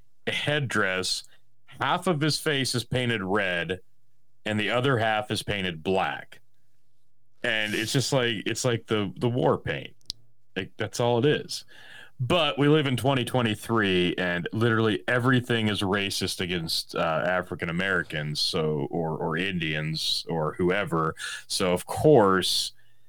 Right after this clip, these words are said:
this happens. Uh, writer accuses young Chiefs fan of blackface. Mother of a young football fan who wore a headdress and painted his face red and black to a K C Chiefs game had blasted Deadspin for accusing him of doubling up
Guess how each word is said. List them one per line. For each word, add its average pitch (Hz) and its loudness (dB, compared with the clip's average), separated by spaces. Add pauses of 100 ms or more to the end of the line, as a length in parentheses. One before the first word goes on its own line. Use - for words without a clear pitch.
(640)
this 110 0
happens. - -6
Uh, 90 2
writer 131 4
accuses 127 6
young 123 6
Chiefs 123 2
fan 101 0
of 85 0 (220)
blackface. 101 0 (640)
Mother 185 6
of 139 6
a 135 2
young 139 2
football 123 4
fan 110 0
who 110 4
wore 107 6
a 87 2
headdress 98 -2
and 87 -10
painted 127 2
his 101 -4
face 110 -2
red 135 2
and 113 4
black 117 2
to 101 -2
a 92 -2
K 120 -2
C 107 0 (140)
Chiefs - 2
game 101 -2
had 113 -2
blasted 117 2
Deadspin 104 -2
for 101 0
accusing 95 -2
him 98 0
of 87 -6
doubling 175 2
up 214 2